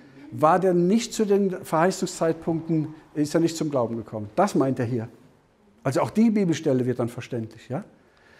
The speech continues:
Das heißt, wir können also Folgendes festhalten, und es war, da gibt's viel, viel, viel mehr noch. Das ist nur die Spitze vom Eisberg. Ja? Das ist nur mal so zum Anfixen, sagt man, glaube ich, ja? Dass man ein bisschen Leute neugierig macht dabei.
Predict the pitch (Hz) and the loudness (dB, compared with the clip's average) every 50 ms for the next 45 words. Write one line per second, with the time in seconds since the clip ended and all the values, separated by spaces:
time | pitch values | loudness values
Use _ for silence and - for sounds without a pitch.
0 | - - - - 139 139 170 185 208 202 - 170 - 196 208 214 196 165 165 165 | -20 -16 -6 -4 -2 2 4 2 2 4 0 0 4 4 2 4 4 2 2 2
1 | 170 - 185 196 208 202 190 175 - - 208 208 - 165 156 151 156 156 151 151 | 0 2 2 2 4 2 0 0 0 -2 -2 -2 0 0 0 2 4 2 2 4
2 | 156 165 175 156 175 185 - - 143 143 143 170 170 175 - - - 240 254 254 | 4 2 2 4 2 -2 0 0 -2 2 4 2 2 2 -2 2 4 6 6 6
3 | 220 - - 233 226 196 - 220 220 208 196 185 175 165 139 113 107 - - - | 4 2 2 2 2 2 0 -2 0 2 4 4 4 4 4 2 0 -2 -2 -4
4 | 147 139 156 160 180 196 190 185 - - 226 - - 202 - 190 175 120 123 143 | -4 -2 0 0 0 2 0 0 -2 -4 -6 -4 -4 -4 -4 -2 -2 0 0 -2
5 | 143 143 - 127 107 101 - 120 143 - - - - - - - - - _ 139 | -2 -2 -4 -6 -6 -4 -2 -4 -4 -4 -6 -16 -20 -20 -20 -20 -20 -8 _ -2
6 | 127 180 190 185 175 175 175 165 - 170 156 151 143 139 - - - _ _ _ | 2 4 4 4 6 4 2 0 2 2 2 2 0 -2 -6 -14 -20 _ _ _
7 | _ _ 147 170 190 180 - 147 120 - - 127 117 131 117 - - 127 117 110 | _ _ 2 2 2 2 0 -4 -4 -2 -6 -4 -4 -4 -6 -4 -4 -4 -2 0
8 | 113 107 107 110 110 - 123 127 170 - - - 139 127 - 135 127 131 135 131 | 0 0 0 -2 -4 -2 -2 -2 -2 -2 -6 -10 -10 -6 -4 -4 -2 -2 0 0
9 | 139 131 131 135 135 139 139 143 143 131 120 110 110 110 117 110 - - 117 107 | 2 2 2 2 2 2 2 2 2 2 0 -2 -2 -2 -2 -4 -4 -4 -6 -4
10 | 110 107 110 113 | -2 -2 -2 -4